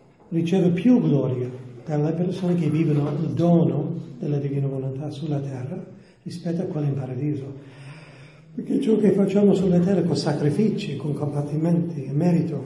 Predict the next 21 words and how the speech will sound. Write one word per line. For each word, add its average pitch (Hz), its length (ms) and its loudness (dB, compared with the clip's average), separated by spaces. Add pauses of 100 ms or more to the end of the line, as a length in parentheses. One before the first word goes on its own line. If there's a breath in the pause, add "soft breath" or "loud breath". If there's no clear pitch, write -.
invece 175 320 -2
in 147 60 -2
paradiso 156 460 0
non 147 100 0
c'è 160 140 -6
più 170 180 -2
merito 165 380 2
nei 147 140 0
combattimenti 147 680 0
né 143 100 0
più 147 340 -6
sacrificio. 147 1080 -8 (360 loud breath)
E - 60 -8
dove 175 200 6
c'è 175 140 4
sacrificio 147 720 0
trae 143 260 -2
più 147 160 0
gloria. 151 460 2 (760 loud breath)
E - 100 -16
quindi, 170 720 0